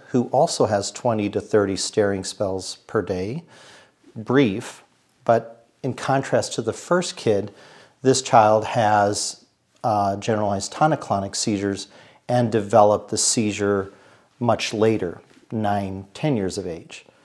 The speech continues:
In the first case,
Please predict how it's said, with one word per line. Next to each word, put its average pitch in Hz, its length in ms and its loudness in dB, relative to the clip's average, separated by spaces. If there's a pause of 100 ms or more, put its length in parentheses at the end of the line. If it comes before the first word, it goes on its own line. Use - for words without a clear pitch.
(1000)
In 139 140 6
the 127 60 2
first 185 380 2
case, - 600 0